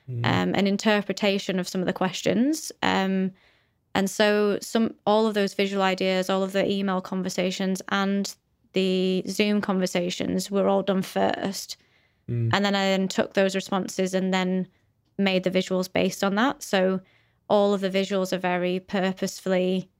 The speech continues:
Speaker 2: reflecting or contrasting what people are saying. Um, and I guess it's nice that you say that it flows, actually, 'cause I was worried that,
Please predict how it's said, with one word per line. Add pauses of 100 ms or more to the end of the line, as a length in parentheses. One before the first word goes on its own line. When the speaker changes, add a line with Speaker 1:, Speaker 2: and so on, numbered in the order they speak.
(420)
Speaker 2:
reflecting (520)
or
contrasting
what
people
are
saying. (120)
Um,
and
I
guess (480)
it's
nice
that
you
say
that
it
flows,
actually,
'cause
I
was
worried
that,